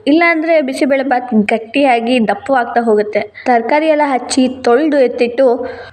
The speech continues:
ಮುಕ್ಕಾಲ್ ಲೋಟ ಅಷ್ಟು ಹೆಸ್ರು ಬೇಳೆನ ತಗೊಂಡು ಕ್ಲೀನ್ ಮಾಡ್ಕೊತಾ ಇದ್ದೀನಿ.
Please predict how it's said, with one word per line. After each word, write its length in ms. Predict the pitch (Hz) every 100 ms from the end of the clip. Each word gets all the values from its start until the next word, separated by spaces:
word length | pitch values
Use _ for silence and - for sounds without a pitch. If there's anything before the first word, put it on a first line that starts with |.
| - - - -
ಮುಕ್ಕಾಲ್ 380 | 254 262 330 339
ಲೋಟ 200 | 302 285
ಅಷ್ಟು 240 | 262 262 269
ಹೆಸ್ರು 380 | 240 233 294
ಬೇಳೆನ 320 | 269 285 254 247
ತಗೊಂಡು 640 | 240 214 220 220 254 233 233 - - - _ _
ಕ್ಲೀನ್ 260 | 285 262 254
ಮಾಡ್ಕೊತಾ 420 | 226 226 226 214
ಇದ್ದೀನಿ. 400 | 208 185 196